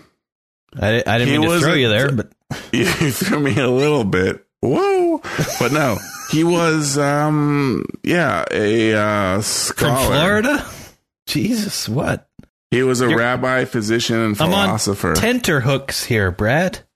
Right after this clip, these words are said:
Speaker 2: He was born in present-day Spain, but he were, he was mostly active in Morocco and Egypt.
Speaker 1: Oh. So he's a Spanish Catholic Muslim.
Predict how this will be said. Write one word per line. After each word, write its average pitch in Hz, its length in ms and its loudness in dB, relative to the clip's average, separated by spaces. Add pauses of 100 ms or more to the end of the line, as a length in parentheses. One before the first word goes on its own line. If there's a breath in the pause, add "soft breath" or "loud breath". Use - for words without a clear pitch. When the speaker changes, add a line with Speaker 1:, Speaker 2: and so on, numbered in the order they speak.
(240)
Speaker 2:
He 110 160 2
was 107 260 2
born 117 360 0
in 113 140 0
present-day 110 580 0
Spain, 101 800 0 (180)
but 95 380 -2 (640)
he 92 100 2
were, 104 320 2
he 104 140 0
was 98 240 0
mostly 98 800 0
active 101 400 -2
in 92 100 0
Morocco 92 580 0
and 90 140 0
Egypt. - 640 -4 (640)
Speaker 1:
Oh. 113 720 -4 (480)
So 107 160 -2
he's 107 260 0
a 98 360 0 (200)
Spanish 120 440 -2
Catholic 101 420 -4
Muslim. 104 520 -4